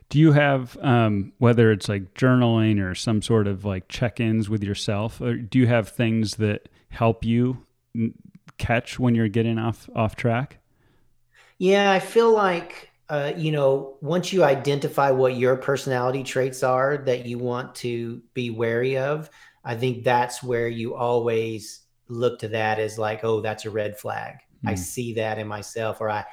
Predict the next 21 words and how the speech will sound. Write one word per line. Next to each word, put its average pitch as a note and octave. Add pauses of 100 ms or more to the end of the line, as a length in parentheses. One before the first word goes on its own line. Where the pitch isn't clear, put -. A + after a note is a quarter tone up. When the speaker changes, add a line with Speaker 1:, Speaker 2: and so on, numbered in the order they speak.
(100)
Speaker 2:
I A#2
had B2
this A#2
behavior A2+
and G#2+
that's A#2
not A#2
the A2+
behavior G#2+
that G#2
I G#2
want. G#2 (360)
I'm A2+
getting G#2+
pulled G#2+
off," G#2
or A#2
you A2+
feel A#2
it, A2 (440)
or A#2+